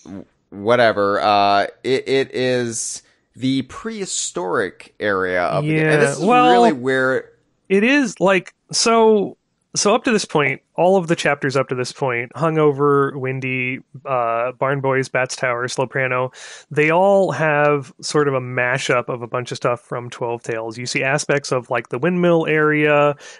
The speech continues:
Speaker 2: and the, uh, Wild West area and the catacombs area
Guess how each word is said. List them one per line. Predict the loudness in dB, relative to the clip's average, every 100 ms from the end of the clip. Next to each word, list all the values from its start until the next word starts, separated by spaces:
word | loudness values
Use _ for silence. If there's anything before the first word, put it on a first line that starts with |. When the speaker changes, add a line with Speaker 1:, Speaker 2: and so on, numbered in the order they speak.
| _
Speaker 2:
and | -4 -2 -2 -2 -6 -14 -20 -12
the, | -8 -6 -6 -6 -6 -6
uh, | -4 -2 -2 -4
Wild | -4 -2 -2 -6 -2
West | 0 0 -4
area | -4 -4 -2 -2 -2 0 -2 -4 -12 -20 _
and | -6 -4 -6 -8 -12
the | -12 -10 -8 -6 -6 -8 -6
catacombs | -2 -2 -2 -2 -4 -6 -6
area | -4 -4 -2 -2 0 -2 -4